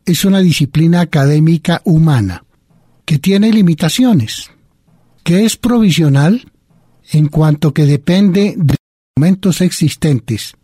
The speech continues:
y si se producen nuevos hallazgos, la interpretación de la historia puede cambiar. En palabras de Ratzinger, sobre el método histórico,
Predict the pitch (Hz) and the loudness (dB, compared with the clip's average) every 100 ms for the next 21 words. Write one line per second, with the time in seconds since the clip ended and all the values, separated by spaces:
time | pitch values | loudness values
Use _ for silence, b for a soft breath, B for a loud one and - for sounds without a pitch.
0 | _ _ _ _ _ _ 202 185 202 202 | _ _ _ _ _ _ -2 0 0 0
1 | 175 190 233 233 247 233 214 202 208 190 | 0 0 2 2 2 2 2 2 0 0
2 | 185 165 135 127 135 - - _ _ _ | 0 2 0 0 -2 -4 -14 _ _ _
3 | _ - 151 151 156 135 156 139 139 - | _ -2 0 2 0 -2 -2 -2 -2 0
4 | 151 156 156 143 - 127 120 120 117 - | 0 2 2 0 -2 0 0 0 -2 -6
5 | _ _ _ - 120 117 107 - 110 104 | _ _ _ -6 -2 -2 -2 -4 -4 -2
6 | 139 120 - _ _ _ _ _ _ - | -2 -2 -6 _ _ _ _ _ _ -4
7 | 147 - 131 151 180 196 185 151 131 151 | -2 0 0 0 0 0 0 0 0 0
8 | 180 - 143 120 98 95 - _ _ _ | -2 -2 -2 -2 -4 -10 -16 _ _ _
9 | _ - - 143 127 127 117 123 151 151 | _ -14 -4 -2 0 0 2 2 0 0
10 | 185 165 - - 180 127 - 139 - | 0 0 -2 -2 0 -2 -4 -12 -12